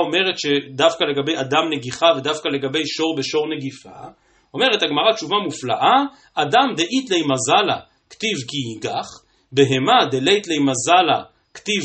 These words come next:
כי ייגוף, ומילתא אגב אורחא כמשמע לן, דמועד לאדם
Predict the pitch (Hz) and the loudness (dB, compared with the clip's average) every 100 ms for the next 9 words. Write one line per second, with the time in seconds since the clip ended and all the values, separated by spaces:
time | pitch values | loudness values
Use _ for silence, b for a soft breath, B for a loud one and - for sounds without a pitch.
0 | 123 160 139 123 117 101 - - - _ | -6 -8 -6 -6 -8 -8 -10 -16 -20 _
1 | _ - 135 208 233 135 117 107 113 147 | _ -2 2 2 0 -2 -2 -4 0 0
2 | - 208 226 254 320 330 320 214 180 196 | 0 0 2 2 -2 -4 0 0 0 -4
3 | b b 143 147 175 240 196 170 135 190 | b b -2 0 2 2 2 -2 0 0